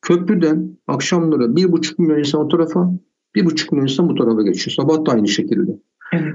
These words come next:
Speaker 1: Ve bunların yüzde yetmişinin arabalarda tek olduğu belirlenmiş. Yani düşünebiliyor musun? Yüzde yetmiş araç tek kişi olarak geçiyor. Çok büyük bir maliyet.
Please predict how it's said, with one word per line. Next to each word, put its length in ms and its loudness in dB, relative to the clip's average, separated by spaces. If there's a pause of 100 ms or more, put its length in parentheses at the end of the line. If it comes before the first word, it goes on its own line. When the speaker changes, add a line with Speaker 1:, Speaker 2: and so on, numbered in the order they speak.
(140)
Speaker 1:
Ve 200 4
bunların 400 4
yüzde 320 4
yetmişinin 640 2
arabalarda 600 2
tek 240 0
olduğu 540 0 (220)
belirlenmiş. 800 0
Yani 300 0
düşünebiliyor 540 2
musun? 460 0
Yüzde 260 4
yetmiş 460 2
araç 520 -2
tek 220 -2
kişi 200 -2
olarak 260 0
geçiyor. 380 -2
Çok 240 -2
büyük 200 0
bir 60 2
maliyet. 540 2